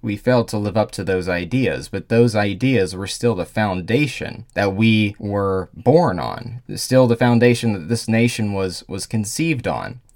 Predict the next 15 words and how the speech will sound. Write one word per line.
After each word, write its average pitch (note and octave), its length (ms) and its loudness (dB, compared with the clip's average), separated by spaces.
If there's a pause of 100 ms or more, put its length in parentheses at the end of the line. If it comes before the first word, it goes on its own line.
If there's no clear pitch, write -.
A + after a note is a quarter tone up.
(540)
So C3+ 640 4
because D3 480 2
of F2+ 120 -2
that, - 480 -6 (260)
and A2+ 160 2
because, A2+ 840 0 (100)
uh, F2 260 -4
our, G2+ 560 -2
our F#2 200 -4
show B2 320 0
here A#2 460 -8
is F#2+ 160 -10
going G#2+ 340 -2
to F#2 160 -8
be F2 400 -6